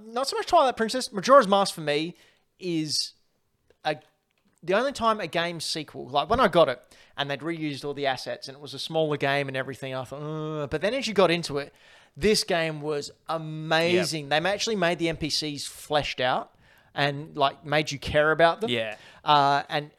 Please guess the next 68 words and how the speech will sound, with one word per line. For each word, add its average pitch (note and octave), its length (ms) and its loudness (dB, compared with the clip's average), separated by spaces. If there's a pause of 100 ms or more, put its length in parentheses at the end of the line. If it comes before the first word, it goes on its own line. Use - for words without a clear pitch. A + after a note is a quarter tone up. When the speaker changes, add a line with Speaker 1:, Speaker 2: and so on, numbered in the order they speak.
(240)
Speaker 1:
pretty C4+ 180 2
much A#3 180 -4 (100)
every G3 420 0
P G#3+ 260 4
C, G3+ 400 -2
uh, F#3+ 180 0
N F#3+ 140 0
P G3 120 0
C G3+ 240 2
had F3 260 4
a, D3+ 560 0 (140)
uh, C3+ 300 0 (200)
a C3 200 -14
side - 340 2
quest G3+ 260 2
for G3+ 60 -6
you G3 100 -2
to G3 80 0
complete. G#3 440 -2 (840)
And C3 140 -12
you C3 100 -8
went D#3 200 -12
through D#3+ 240 -12
and E3 100 -12
did D#3 140 -10
it - 20 -6
all. F#3+ 160 -6 (160)
But G3 140 -6
this A#3+ 160 0
is F#3+ 80 -6
the F#3+ 80 2
type F3+ 200 4
of D3 120 -6
vibe E3 160 6
I'm D3 80 -2
getting. D#3 240 -4
I D3 100 2
think, G3 360 -6 (320)
uh, D3+ 300 6
obviously, F3 300 0
they've D3+ 180 0
shown D#3 180 -2
a D3 100 -2
lot D3 160 0
of C3 80 -8
the B2+ 100 -14
sky C#3+ 540 0
and D3+ 240 -6
with D3 120 -6
links C#3+ 340 -10
to C3 180 -10
Skyward C#3 420 0
Sword F#3+ 540 -2
as B2+ 160 -2
Speaker 2:
Yeah. A#2 80 -6
Speaker 1:
well, F#3+ 180 4
that C#3+ 160 -2
we're C#3 320 -2
looking C#3 300 -8
at A#2+ 80 -10
maybe C3+ 320 -6
we're C3 140 -8
going C3 300 -2
up C3+ 140 -10
there C#3+ 220 0
a E3 40 0
lot E3+ 180 0
more. G#3+ 260 -2